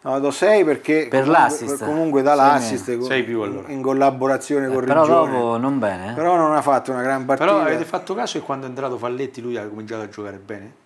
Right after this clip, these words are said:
Speaker 3: Che secondo
Speaker 1: Vabbè.
Speaker 3: me entra Falletti, lui si trova... Non so se
Speaker 1: Però
Speaker 3: prende
Speaker 1: me-
Speaker 3: fiducia o, o si intendono... Se tu hai visto dall'ingresso di
Speaker 1: Allora,
Speaker 3: Falletti in poi,
Speaker 1: Falle-, Falletti
Speaker 3: abbiamo
Speaker 1: deve,
Speaker 3: quasi ritrovato
Speaker 1: Falletti deve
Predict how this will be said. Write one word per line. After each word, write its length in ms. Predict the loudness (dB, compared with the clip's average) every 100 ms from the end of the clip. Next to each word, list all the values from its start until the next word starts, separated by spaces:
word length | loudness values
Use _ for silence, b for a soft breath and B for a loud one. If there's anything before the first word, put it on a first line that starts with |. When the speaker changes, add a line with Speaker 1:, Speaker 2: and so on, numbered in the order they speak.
| _
Speaker 3:
Che 200 | -18 -18
secondo 320 | -16 -12 -10 -6
Speaker 1:
Vabbè. 140 | -6
Speaker 3:
me 100 | -6
entra 200 | -6 -4
Falletti, 460 | -4 -4 -4 -6 -8
lui 100 | -8
si 140 | -6
trova... 220 | -4 -4 -6 B B -10
Non 100 | -4
so 60 |
se 60 | -2
Speaker 1:
Però 100 | 0
Speaker 3:
prende 180 | 0 0
Speaker 1:
me- 40 | -2
Speaker 3:
fiducia 540 | -4 -2 -2 -2 -2
o, 140 | -4 B B
o 80 | -8
si 100 | -6 -4
intendono... 440 | -4 -4 -2 -6
Se 220 | -6 -8
tu 100 | -4
hai 80 | -4
visto 300 | -4 -6 -6
dall'ingresso 600 | -4 -4 -4 -4 -4 -2
di 60 | -2
Speaker 1:
Allora, 160 | 0 0
Speaker 3:
Falletti 260 | -2 -4 -10
in 120 | -2
poi, 140 | 2 4
Speaker 1:
Falle-, 300 | 4 0 -2
Falletti 420 | 0 2 0 -2
Speaker 3:
abbiamo 200 | 2 2
Speaker 1:
deve, 80 | 4
Speaker 3:
quasi 240 | 2 2 0
ritrovato 300 | 2 2 2
Speaker 1:
Falletti 240 | -2 -2
deve 120 | 0